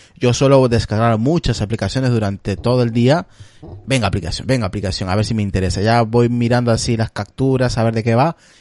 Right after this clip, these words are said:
Y digo, "Bueno, esto puede, puede, me puede interesar mucho. O puede, puede interesar a la gente". Descargo, descargo, eh, y lo voy probando. Y luego, si veo que no funciona bien, o está mal hecha, o,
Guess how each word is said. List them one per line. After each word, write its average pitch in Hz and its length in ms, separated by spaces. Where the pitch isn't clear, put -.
Y - 100
digo, 104 120
"Bueno, 110 200
esto 131 180
puede, 127 200
puede, 113 540
me 95 220
puede 120 140
interesar 101 360
mucho. 87 400
O 95 280
puede, - 280
puede 117 160
interesar 107 380
a 95 40
la 85 80
gente". 67 360
Descargo, 110 500
descargo, 156 640
eh, 110 560
y 117 120
lo 107 240
voy 110 120
probando. 87 520
Y 104 40
luego, 120 300
si 120 140
veo 135 140
que 147 120
no 147 280
funciona 135 360
bien, 143 200
o 104 160
está 107 220
mal 123 200
hecha, 104 360
o, 95 240